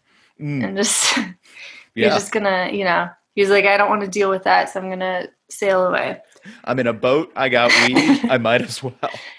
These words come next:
Speaker 2: Yes, exactly. So he just sailed away. And, um, in, within months of sailing away, he developed scurvy, and his teeth fell out,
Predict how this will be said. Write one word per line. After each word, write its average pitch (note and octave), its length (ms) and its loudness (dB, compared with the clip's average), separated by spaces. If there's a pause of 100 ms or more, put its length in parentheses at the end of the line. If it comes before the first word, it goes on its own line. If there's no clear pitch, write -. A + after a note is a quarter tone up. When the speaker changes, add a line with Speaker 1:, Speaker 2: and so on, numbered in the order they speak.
Speaker 2:
Yes, G#3+ 400 2
exactly. G3 840 0 (480)
So G#3 100 -6
he G#3+ 140 0
just G#3 400 -4
sailed G#3 400 2
away. F#3 540 0 (420)
And, G3 380 0
um, F3 600 0 (1400)
in, A3+ 280 2
within A#3+ 420 2
months B3 440 2
of G3 200 -2
sailing G#3 440 0
away, F#3+ 340 4
he G3 760 -6
developed G3 640 0
scurvy, C4 1000 -4 (920)
and G3+ 140 -8
his F#3+ 220 -10
teeth A#3+ 320 -6
fell A3+ 260 4
out, G#3 460 6